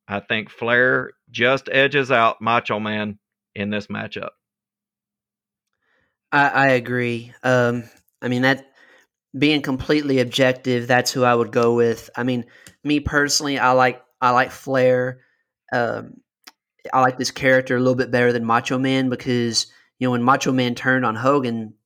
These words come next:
Speaker 2: I didn't really like that as much. But, and the thing is with Flair, to be the man, you gotta beat the man. And that man is Ric Flair. And I just think that in N W A, he was so,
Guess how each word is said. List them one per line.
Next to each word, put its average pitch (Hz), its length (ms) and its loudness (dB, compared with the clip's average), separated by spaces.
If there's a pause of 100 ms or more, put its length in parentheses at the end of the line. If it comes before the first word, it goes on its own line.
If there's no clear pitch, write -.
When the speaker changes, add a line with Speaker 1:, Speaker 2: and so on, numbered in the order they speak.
(120)
Speaker 2:
I 135 120 0
didn't 131 180 2
really 113 200 0
like 120 320 2
that 135 140 2
as 135 140 -2
much. 139 380 -2 (600)
But, 120 440 0 (760)
and 127 160 0
the 127 80 -2
thing 151 280 2
is 143 220 2
with 135 160 -4
Flair, 113 560 -4 (1040)
to 131 120 -8
be 151 240 2
the 175 80 2
man, 151 440 2
you 139 140 -2
gotta 135 220 2
beat 123 280 -4
the 117 80 -4
man. 107 520 -6 (440)
And 117 120 -2
that 135 180 2
man 135 240 2
is 123 180 -2
Ric 120 220 0
Flair. 104 480 -2 (360)
And 117 600 0
I 127 240 4
just 143 380 -2
think 131 340 0
that 117 320 0 (260)
in 120 260 -2
N 127 280 -2
W 143 320 4
A, 120 320 2
he 120 200 -6
was 117 220 -2
so, 123 300 0